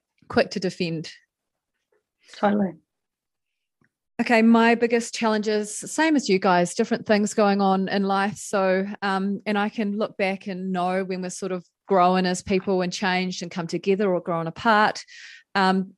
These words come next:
Speaker 1: the biggest challenge was right, um, before we started Olivia's A B A program, um, because things were tough. We could hardly leave the house because of her autism, um, and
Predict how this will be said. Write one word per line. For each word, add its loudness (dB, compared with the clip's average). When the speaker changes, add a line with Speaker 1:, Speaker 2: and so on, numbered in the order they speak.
Speaker 1:
the -10
biggest 2
challenge 2
was -4
right, 2
um, 0
before 0
we 4
started 2
Olivia's 2
A 0
B 0
A 0
program, -2
um, -2
because -4
things -8
were -6
tough. -4
We -4
could -4
hardly 2
leave 0
the -4
house 0
because -10
of -20
her 4
autism, 2
um, 0
and -2